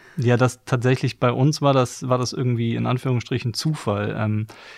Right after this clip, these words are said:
ich hatte aus Sri Lanka immer eine Limonade im Kopf, die es da an, an jeder Ecke, in jeder Strandbar gibt's sozusagen, die nennen das Lime Juice, das ist frisch gepresster Limettensaft als Limonade.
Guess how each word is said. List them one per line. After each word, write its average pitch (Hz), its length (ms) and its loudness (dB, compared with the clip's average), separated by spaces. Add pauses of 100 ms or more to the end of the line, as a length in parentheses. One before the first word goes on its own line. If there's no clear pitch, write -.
(100)
ich - 160 -2
hatte 147 180 2
aus 131 160 2
Sri - 120 0
Lanka 131 320 4
immer 131 200 4
eine 127 120 4
Limonade 123 500 4
im 123 160 0
Kopf, - 340 -4
die 139 100 0
es 123 120 -2
da 123 140 2
an, 123 300 2
an 120 180 2
jeder 120 420 2
Ecke, 143 280 2
in 127 120 4
jeder 127 220 4
Strandbar 135 640 2
gibt's 123 420 -4
sozusagen, 117 600 0
die 113 60 2
nennen 113 140 4
das 110 140 -2
Lime 123 320 2
Juice, 151 340 -2
das - 160 -4
ist 113 160 -8
frisch - 260 -6
gepresster 120 440 -6
Limettensaft 120 640 0
als 127 200 -10
Limonade. 117 540 2